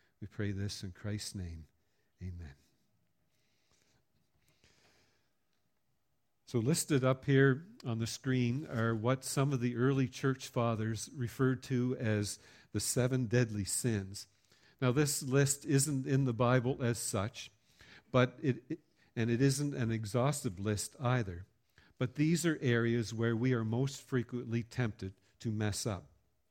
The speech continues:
And I want you right now, just in your mind, don't shout it out, but in your mind, choose which two of those areas are the biggest problem for you. Which are those areas where you are most vulnerable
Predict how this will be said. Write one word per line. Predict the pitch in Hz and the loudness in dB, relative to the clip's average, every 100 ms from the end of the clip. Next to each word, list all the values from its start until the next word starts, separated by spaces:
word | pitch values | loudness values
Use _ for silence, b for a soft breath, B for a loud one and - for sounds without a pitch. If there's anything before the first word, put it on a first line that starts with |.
| _ _ _ b b | _ _ _ b b
And | 120 120 | -2 0
I | |
want | 120 147 156 - | 0 0 -2 -2
you | 143 | 2
right | 135 151 | 2 2
now, | 131 113 117 | 0 0 0
just | 120 131 - | 0 -4 -4
in | 131 123 | -2 0
your | 143 | 0
mind, | 139 110 107 117 | 0 0 0 0
don't | 120 143 | -2 -2
shout | - - 110 | -4 -2 0
it | 139 139 | 0 -2
out, | 104 127 B B B | -2 -4 B B B
but | - 127 | -2 2
in | 143 | 2
your | 156 | 2
mind, | 160 135 113 120 120 B B | 0 2 2 0 -2 B B
choose | - - 185 160 107 | -8 0 2 2 0
which | 117 151 - - | 0 -2 -2 -12
two | - 160 147 | -4 0 0
of | 117 | 0
those | 120 127 123 - | 0 2 0 0
areas | 131 127 117 101 101 - B B B | 0 2 0 -2 -4 -10 B B B
are | 139 127 | 0 0
the | 131 | 2
biggest | 117 120 131 127 - | 0 0 0 -2 -4
problem | - 117 117 110 104 | -6 -2 0 -2 -6
for | - | -6
you. | 101 98 87 b b b - | -4 -4 -6 b b b -4
Which | 165 - | -4 -2
are | 147 | 0
those | 139 135 - | 2 2 2
areas | 139 131 131 120 117 B B B | 2 4 4 2 0 B B B
where | 123 123 120 113 B | 2 4 4 2 B
you | 131 127 | 0 2
are | 117 | 2
most | 117 123 - - | 0 -2 -2 -12
vulnerable | 131 113 117 117 92 92 | -6 -2 0 -2 -4 -8